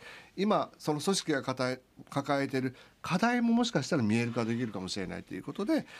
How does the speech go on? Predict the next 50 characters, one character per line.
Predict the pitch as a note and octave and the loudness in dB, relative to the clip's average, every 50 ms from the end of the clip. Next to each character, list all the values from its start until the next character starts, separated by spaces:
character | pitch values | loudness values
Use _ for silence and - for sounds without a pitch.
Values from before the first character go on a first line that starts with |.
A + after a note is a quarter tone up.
| - - | -10 -4
ま | - D#3+ | -2 -2
あ、 | C3 | 0
心 | - - E3+ F3+ F#3 F#3 | 0 2 2 2 4 2
理 | F3 F3+ D#3+ | 2 2 2
的 | F3 F3 D#3+ - F3 - - | 0 0 0 -2 -4 -4 -2
安 | B2+ D3+ D#3+ D#3+ | 0 0 2 0
全 | D3+ D#3 E3 D#3+ D#3+ | 0 0 0 0 0
性 | D3 E3+ D#3 D#3 | 0 0 0 -2
と | D3+ D3 C#3 | 0 0 0
い | C3+ | 0
う | C#3+ | 2
の | E3+ F3+ | 2 2
を | C#3 A2+ - - - - - - - | 2 0 -2 -6 -16 -20 -20 -6 -2
担 | - G3+ F#3+ | 0 0 0
保 | C#3+ - | 0 -2
さ | A2 - G2 F2 | -2 -2 -2 -4
れ | E2+ | -4
る | D#2+ D#2 | -4 -6
わ | D2+ | -8
け | - - | -12 -14
で | G2+ | -16
す | - - | -12 -8
ね。 | F#2+ G#2+ A2 - - - - - - - - - - | -6 -6 -6 -6 -10 -16 -20 -20 -20 -20 -18 -6 -2
あ | B2 A#2+ A#2+ | -2 0 2
の、 | A#2 A2+ A2+ A2 C3 | 2 0 0 0 2
ま | F3 A3+ G#3+ | 4 4 4
あ、 | D#3 | 4
本 | F3+ G3+ | 4 2
当 | F#3+ G#3+ | 2 2
に | G#3+ G#3 | 4 4
あ | |
の、 | G3+ G3+ | 4 2
こ | E3+ G3+ | 2 2
の | G3+ G3+ | 2 4
ラ | G3+ G#3 G#3+ G#3 | 4 4 4 4
ジ | F3+ | 4
オ | D#3 | 2
を | B2+ A#2 | 2 2
通 | - C3+ B2+ | 2 0 0
し | A#2+ | 2
て | B2 A2 | 0 0
も | G#2 F#2 | 0 0
う | |
八 | - - D3+ E3 - G#3+ | 0 0 0 0 2 4
年 | A3 A3 G#3+ G#3+ | 4 4 4 4
目 | G#3 G3+ | 4 4
で | D#3 A#2+ | 4 2
す | - - | 2 0
け | - F2 | -2 -4
ど、 | E2+ E2 | -4 -4